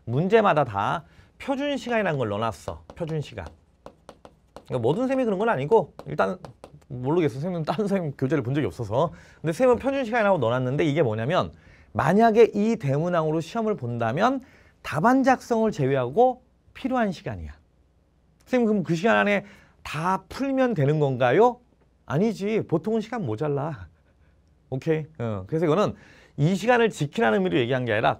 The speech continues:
참고 삼으라고 넣어놓은 거야. 오케이? 그러면은 자기가, 아, 예를 들어서 어떤 문제는 소문항이 적은데, 문항수가 적은데도 표준 시간이 많은 건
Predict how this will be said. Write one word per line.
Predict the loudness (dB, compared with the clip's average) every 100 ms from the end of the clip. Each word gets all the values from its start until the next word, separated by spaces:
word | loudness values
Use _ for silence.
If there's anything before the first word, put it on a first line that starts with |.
| -8
참고 | -12 -8 -6 -2 -2
삼으라고 | -2 -4 -4 -4 -4
넣어놓은 | -6 -10
거야. | -14 -18 -20 _ _ _ _ _ -10
오케이? | -8 -2 -2 -4 -12
그러면은 | -4 0 0
자기가, | 2 2 4 4 2 -12 _
아, | -2 -2 -2 -10 -20 _ _ _ 0
예를 | 2
들어서 | 4 4
어떤 | 4 4
문제는 | 2 2 2
소문항이 | 0 0 2 2 0
적은데, | -2 -4 -4 -6 -8
문항수가 | -4 -2 0 2 0
적은데도 | 2 -2 -2 -2
표준 | -4 -4 -2
시간이 | -2 -2
많은 | -2 -4 -2
건 | -2 -2